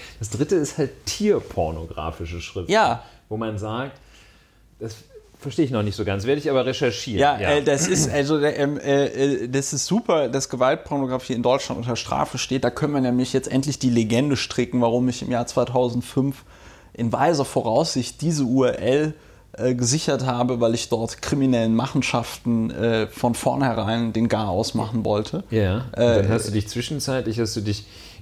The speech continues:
Speaker 1: in die Abgeordnetenimmunität geflüchtet.
Speaker 2: Geflüchtet, geflüchtet,
Speaker 1: Und
Speaker 2: sozusagen.
Speaker 1: ist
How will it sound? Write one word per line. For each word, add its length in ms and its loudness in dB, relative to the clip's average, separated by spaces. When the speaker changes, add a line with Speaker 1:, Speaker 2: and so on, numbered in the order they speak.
Speaker 1:
in 60 0
die 120 -2
Abgeordnetenimmunität 1700 0
geflüchtet. 500 0
Speaker 2:
Geflüchtet, 760 0
geflüchtet, 680 -2
Speaker 1:
Und 100 -14
Speaker 2:
sozusagen. 680 0
Speaker 1:
ist 60 -12